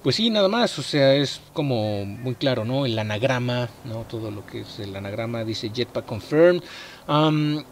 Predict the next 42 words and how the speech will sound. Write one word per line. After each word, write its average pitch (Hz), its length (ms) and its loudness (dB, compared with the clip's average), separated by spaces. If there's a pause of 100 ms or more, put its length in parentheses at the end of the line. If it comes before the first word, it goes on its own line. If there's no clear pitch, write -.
(180)
como 151 400 2
saben, 185 260 6
ya 175 60 6
hay 180 60 8
muchos 175 240 0
videos 151 200 0
sobre 139 200 0
el 113 60 -4
jetpack, 139 300 0
sobre 110 180 -4
teorías, 131 460 0
sobre 120 240 -4
todo 135 360 0
eso. 147 460 -2
De 156 260 6
hecho, 180 640 2
este, 113 720 -4
Hueva 131 340 0
subió 127 260 -2
un 131 60 -2
video 127 380 0
que 127 160 2
dice 147 520 -2 (600)
que 160 320 6
el 123 180 -2
jetpack 131 320 2
no 131 120 0
existe, 131 600 0
y 120 560 -2
honestamente 127 640 -4
yo 123 160 -2
también 120 420 -2
creo 127 320 4
eso, 120 240 2
¿no? 123 220 -2
Yo 120 100 0
creo 123 140 -4
que 131 100 -6
el 113 80 -2
jetpack, 117 540 -4
eh, 101 320 -6
no, 131 500 2